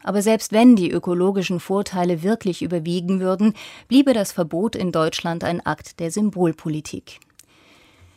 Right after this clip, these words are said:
Die Süddeutsche Zeitung sieht das anders. Die Natur hat keine Zeit mehr. Der Klimawandel, die Sintflut von Plastikmüll, die gegen jeden Verstand betriebene Rodung der Regenwälder sind zwar globale Probleme,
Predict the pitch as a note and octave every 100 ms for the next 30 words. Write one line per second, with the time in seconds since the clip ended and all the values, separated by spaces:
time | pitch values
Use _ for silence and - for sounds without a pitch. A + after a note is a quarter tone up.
0 | _ A#3 B3 D4 B3 G#3 - E3 E3+ F3
1 | F#3 G#3 - F3+ F3+ D#3+ - - - _
2 | - F#3+ F#3 - A#3 A#3 F3+ F#3+ - F#3+
3 | F3 F3 - F#3+ F3+ - - A2+ _ -
4 | - A#3 B3 G#3+ G3 F#3 F#3+ F#3+ F#3+ -
5 | F3 D#3+ B3 B3+ G#3 G3 - E3 D3+ F3
6 | F#3+ F#3+ F3+ F3+ F3+ F#3 - - - -
7 | G3+ G3 G3 G#3+ A3 G3 A#3+ B3 - F3+
8 | - F3 G#3 - F3 F#3+ E3+ E3+ D#3+ F3
9 | G3 G3 F3 D#3+ D#3 E3 G3+ F3+ E3+ E3
10 | F3+ D#3 G#3 A#3 G3 F3+ E3 D3 D3+ F#3+
11 | F#3 - E3 D3+ D#3+ E3+ G3+